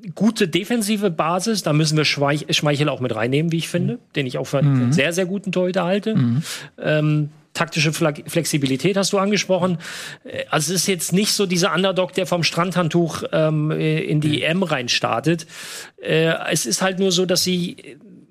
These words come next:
Speaker 1: der Name Dänemark ist jetzt halt noch nicht
Speaker 3: Ja.
Speaker 1: in dem Atemzug Italien, Spanien, Deutschland, also jetzt im, im großen Kontext, äh, angekommen, aber die Mannschaft steht definitiv zu Recht da.
Speaker 3: Ja, das denke ich auch.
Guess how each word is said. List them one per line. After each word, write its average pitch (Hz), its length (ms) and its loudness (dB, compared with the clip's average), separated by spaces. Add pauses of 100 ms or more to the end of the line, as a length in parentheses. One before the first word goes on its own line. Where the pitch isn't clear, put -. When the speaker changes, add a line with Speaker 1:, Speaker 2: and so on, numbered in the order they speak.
(180)
Speaker 1:
der 165 220 0
Name 165 460 2
Dänemark 151 520 2 (160)
ist - 180 -2
jetzt 143 200 0
halt 139 180 -2 (360)
noch 156 180 -2
nicht 143 120 2
Speaker 3:
Ja. 123 80 -2
Speaker 1:
in 151 60 2
dem 147 120 2
Atemzug 143 760 -2 (140)
Italien, 135 460 -2
Spanien, 131 540 -2
Deutschland, 127 540 -2
also 117 140 0
jetzt 117 200 -4
im, 127 140 -6 (120)
im 135 140 -10 (440)
großen 139 380 0
Kontext, - 640 -6
äh, 147 140 -8 (280)
angekommen, 175 600 0
aber 139 320 -2 (500)
die - 60 -4
Mannschaft 131 440 0
steht - 280 0
definitiv 139 600 -2 (320)
zu 135 120 -2
Recht 127 280 -4
da. - 200 -10 (1400)
Speaker 3:
Ja, 226 200 2
das - 140 -4
denke 135 160 0
ich - 120 -2
auch. - 200 -2